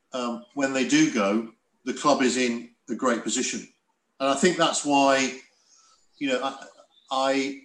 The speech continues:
I tend to differ with you, because they have actually been, you know, as a,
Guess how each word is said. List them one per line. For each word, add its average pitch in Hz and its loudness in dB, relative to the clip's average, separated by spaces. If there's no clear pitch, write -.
I 117 -4
tend 151 0
to 123 -4
differ 156 2
with 123 2
you, 113 -2
because 117 -4
they 147 0
have 160 2
actually 135 0
been, 113 -2
you 131 -6
know, 131 2
as 139 2
a, 123 2